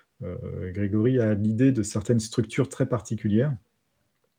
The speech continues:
Sur là où j'ai pas grand-chose à dire parce que, euh, moi, je pense qu'on structure, euh, son site quand on le crée ou à un moment donné, puis après, c'est cette structure qu'on fait évoluer, qu'on modifie pas la structure en cours de route après,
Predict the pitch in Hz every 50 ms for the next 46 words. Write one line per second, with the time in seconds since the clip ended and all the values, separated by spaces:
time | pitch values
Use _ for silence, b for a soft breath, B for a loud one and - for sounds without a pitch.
0 | _ _ _ _ _ b b b b b b - _ _ _ _ _ - - -
1 | - 107 107 117 123 123 117 107 98 95 110 107 120 123 110 110 113 113 107 -
2 | 131 113 107 113 107 107 127 151 147 - - 107 - - - 117 123 127 120 110
3 | 101 95 95 B B B B B B _ _ _ 110 101 95 95 95 95 95 98
4 | 98 98 104 - - - 135 110 104 101 98 - - 127 123 - - - 110 104
5 | 101 95 92 95 92 - - - 113 104 - - - 123 120 107 98 95 92 90
6 | 87 87 85 - - - 104 101 101 98 - - 127 113 - - - 110 107 107
7 | - 107 101 95 95 95 95 - - 127 127 123 113 104 107 104 101 104 101 101
8 | 101 95 98 104 131 139 135 - - 95 90 - - 127 127 120 101 90 - -
9 | 101 - - 95 - - - - 107 - - 117 - - 107 - 107 101 98 104
10 | 113 110 107 - 101 101 110 120 117 117 - - 107 - 123 120 107 - - -
11 | - - - 110 104 95 - 101 95 95 95 107 113 110 - 98 - - 113